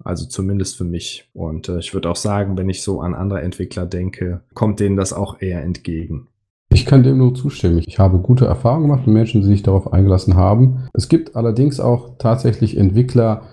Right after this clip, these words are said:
Speaker 2: die dieses Selbstmanagement ablehnen, weil das ja auch Verantwortung heißt. Das heißt, du verantwortest es. Und manche möchten diese Entscheidung gar nicht treffen. Die fanden die alte Welt, in der die komplette Verantwortung bei der Führung liegt, gar nicht so schlecht.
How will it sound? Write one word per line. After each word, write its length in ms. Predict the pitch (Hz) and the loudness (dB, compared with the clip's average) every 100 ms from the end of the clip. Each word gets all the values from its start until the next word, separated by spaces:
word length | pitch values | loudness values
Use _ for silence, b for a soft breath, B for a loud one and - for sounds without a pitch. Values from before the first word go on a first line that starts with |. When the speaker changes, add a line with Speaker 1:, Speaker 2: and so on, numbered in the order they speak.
| B - | B -6
Speaker 2:
die 140 | 101 95 | -2 2
dieses 400 | 95 92 - - | 2 2 0 2
Selbstmanagement 1300 | 101 120 - 107 101 101 101 - 98 95 - - - | 2 2 2 4 6 4 2 2 4 4 0 -12 -4
ablehnen, 840 | 107 - 101 85 82 78 76 - - | -4 -2 0 2 2 2 -2 -6 -4
weil 540 | 90 82 104 131 131 | -2 2 2 2 0
das 220 | - 104 | -2 -2
ja 100 | 107 | 0
auch 160 | 98 107 | 0 0
Verantwortung 720 | - 110 123 107 87 90 80 | 0 2 2 0 0 0 0
heißt. 380 | 80 80 - - | 2 0 -2 -8
Das 200 | - - | -6 -2
heißt, 200 | 104 - | -2 0
du 60 | 175 | -4
verantwortest 840 | - - 92 - 87 82 85 - | -2 -2 -2 -2 -4 -2 -4 -2
es. 220 | 85 - | -2 0
Und 80 | 87 | 2
manche 260 | 107 131 127 | 4 6 4
möchten 280 | 143 - | 4 2
diese 220 | 160 107 92 | 2 2 2
Entscheidung 440 | 87 90 85 85 | 2 0 2 2
gar 180 | 82 80 | 2 0
nicht 140 | 78 | 0
treffen. 440 | - 160 87 76 95 | -2 -2 0 -2 0
Die 500 | 85 82 78 - - _ | 2 2 0 -4 -12 _
fanden 300 | - 110 131 | -2 2 4
die 160 | 117 104 | 4 2
alte 340 | 98 139 143 | 2 2 2
Welt, 360 | 113 117 123 127 B B B - | 2 2 2 -2 B B B 0
in 140 | 92 | 2
der 360 | 95 95 95 - | 4 4 2 0
die 140 | 90 - | -6 -4
komplette 420 | 101 90 120 170 | -2 2 2 0
Verantwortung 720 | 127 107 117 101 95 - 101 | 0 0 0 2 0 2 2
bei 180 | 90 82 | 4 4
der 120 | 82 | 2
Führung 400 | - 123 113 107 | 2 2 4 4
liegt, 300 | 98 98 101 | 2 0 0
gar 140 | 95 92 | 0 2
nicht 100 | 90 | 0
so 160 | 85 | -2
schlecht. 380 | - - - - | -2 0 -2 -2